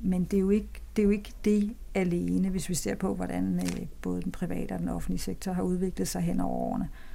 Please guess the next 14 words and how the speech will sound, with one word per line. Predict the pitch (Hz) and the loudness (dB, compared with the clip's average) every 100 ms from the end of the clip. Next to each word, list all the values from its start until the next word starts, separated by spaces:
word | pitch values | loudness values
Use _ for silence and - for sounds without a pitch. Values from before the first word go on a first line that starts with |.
| - - - - - - - - | -12 -12 -14 -14 -12 -12 -12 -6
så | - 202 | 2 6
handler | 196 196 196 | 8 8 6
det | |
jo | 185 180 | 4 2
også | 180 - | 0 2
om, | 175 | 0
at | - | 0
der | 165 | 2
er | 165 170 180 | 4 4 4
jo | 190 - - | 2 -2 -2
et | 202 - - | -2 -2 -8
kæmpe | - 220 214 214 | 0 6 6 6
pres | - - 185 190 - | 0 4 4 4 0
på | - - 202 196 247 | 0 4 4 4 0